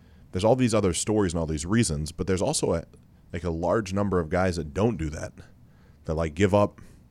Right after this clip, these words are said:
their twenties or give up, and sure, you say give up, like, it was a choice that T J made to have unprotected sex. Like, sure, we can go down all that entire path.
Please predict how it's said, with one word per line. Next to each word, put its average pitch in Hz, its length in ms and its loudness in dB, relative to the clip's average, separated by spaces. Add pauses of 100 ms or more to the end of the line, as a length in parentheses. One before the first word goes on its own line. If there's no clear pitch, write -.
(960)
their 85 260 2
twenties 82 560 0
or 82 180 -4
give 95 180 0
up, - 240 0
and 95 160 -6
sure, 92 160 0
you 80 120 -2
say 90 160 -2
give 78 200 -2
up, 78 160 -2
like, 80 160 0
it 87 40 0
was 85 100 -2
a 85 60 -2
choice 85 260 0
that 85 100 -8
T 95 100 -2
J 85 120 0
made 78 200 -4
to 78 40 -2
have 76 120 -2
unprotected 80 480 -4
sex. 78 280 -8
Like, 87 140 -6
sure, - 180 0
we 82 100 0
can 92 100 0
go 92 100 4
down 87 180 0
all 82 80 -4
that 87 180 -6
entire 95 340 -4
path. - 380 -8